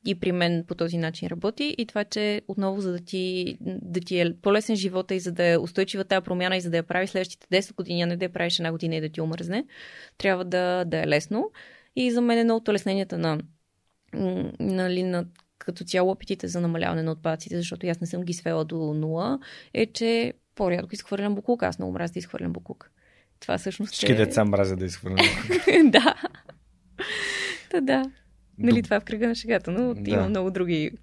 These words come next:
Speaker 1: такива.
Speaker 2: Да, да. А, добре. Понеже това, което ти разказваш, нали, много се застъпва и с, например, с веганството, нали, това да избереш да се храниш с, по един начин, не по друг.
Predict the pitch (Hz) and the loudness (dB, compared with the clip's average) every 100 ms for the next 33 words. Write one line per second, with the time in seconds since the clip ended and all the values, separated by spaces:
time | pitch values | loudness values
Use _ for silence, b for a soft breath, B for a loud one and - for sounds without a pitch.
0 | _ _ - - - - - - _ b | _ _ -20 -14 -10 -8 -10 -14 _ b
1 | b b b b b - 107 107 104 - | b b b b b -2 2 2 2 2
2 | 107 104 104 101 101 104 131 143 - _ | 4 6 4 2 -2 6 6 6 2 _
3 | _ _ _ _ _ _ - _ _ _ | _ _ _ _ _ _ -20 _ _ _
4 | _ _ _ _ - 117 147 170 175 - | _ _ _ _ -4 2 4 2 0 -10
5 | - 151 151 151 151 139 - 113 117 139 | -2 0 2 2 4 2 4 4 4 4
6 | 139 131 123 123 123 131 135 107 - 120 | 0 0 0 2 2 0 -4 -6 -4 -6
7 | - 120 - 98 92 - - b b b | 0 2 2 -2 -4 -6 -10 b b b
8 | b _ 135 151 127 95 92 113 117 113 | b _ 0 0 0 -2 4 4 4 0
9 | - - 92 95 - 98 101 95 95 107 | -8 -8 -4 -2 0 0 0 2 2 2
10 | 107 101 - 98 107 107 95 - 90 113 | 0 -6 -4 -2 -2 -2 -6 -6 -4 -2
11 | 123 110 95 92 95 98 90 87 92 95 | -2 -2 -2 -2 -2 -4 -4 -4 -4 -6